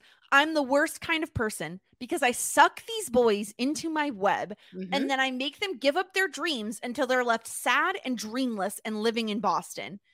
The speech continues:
Speaker 1: And I'm like, "Why is she constantly talking about <laughs> Dawson?"
Speaker 2: She's definitely, okay, so she's definitely talking about Dawson in this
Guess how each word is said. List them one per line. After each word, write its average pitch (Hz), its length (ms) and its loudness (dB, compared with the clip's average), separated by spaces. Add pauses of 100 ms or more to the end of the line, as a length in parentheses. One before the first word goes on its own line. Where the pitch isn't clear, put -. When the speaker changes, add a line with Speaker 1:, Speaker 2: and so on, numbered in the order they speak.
(200)
Speaker 1:
And 311 100 2
I'm 330 80 4
like, 330 280 0 (600)
"Why 226 300 0
is - 60 -4
she - 180 -2
constantly 247 480 -2
talking - 320 -4
about 269 180 4
<laughs> 587 220 0
Dawson?" - 280 4 (720)
Speaker 2:
She's 269 220 2
definitely, 320 480 6
okay, 226 240 6
so 247 160 4
she's 233 180 2
definitely 247 280 6
talking 330 180 4
about 320 180 6
Dawson 185 440 4
in 180 100 0
this - 260 -4